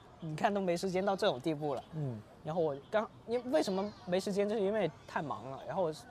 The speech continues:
Speaker 1: 忙也就意味着这个素材其实很多。
Speaker 2: 是。
Speaker 1: 有很多可以分享的。
Speaker 2: 是。
Speaker 1: 刚好那段时间出差，啊，然后就也，也分，给大家分享了非常多，比，比如说B W，那个
Speaker 2: 嗯。
Speaker 1: 哔哩哔哩的年度的这个展览，
Speaker 2: 啊。
Speaker 1: 也看到了非常多，见识非常多。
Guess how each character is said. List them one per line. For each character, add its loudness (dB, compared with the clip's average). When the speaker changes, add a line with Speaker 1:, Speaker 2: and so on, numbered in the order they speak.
Speaker 1:
忙 -2
也 2
就 0
意 0
味 6
着 2
这 0
个 4
素 0
材 -2
其 -2
实 2
很 -6
多。 -4
Speaker 2:
是。 -8
Speaker 1:
有 -2
很 0
多 0
可 0
以 2
分 4
享 -2
的。 -10
Speaker 2:
是。 -8
Speaker 1:
刚 -2
好 0
那 4
段 4
时 -4
间 0
出 -2
差， 0
啊， 0
然 -10
后 2
就 0
也， -2
也 -2
分， -8
给 0
大 2
家 2
分 -4
享 -2
了 -2
非 -4
常 -4
多， 2
比， -2
比 0
如 6
说 4
B 0
W， 8
那 0
个 4
Speaker 2:
嗯。 -4
Speaker 1:
哔 -2
哩 4
哔 2
哩 4
的 0
年 0
度 0
的 4
这 2
个 2
展 0
览， 0
Speaker 2:
啊。 2
Speaker 1:
也 -2
看 -2
到 2
了 2
非 0
常 0
多， 0
见 2
识 -2
非 0
常 0
多。 0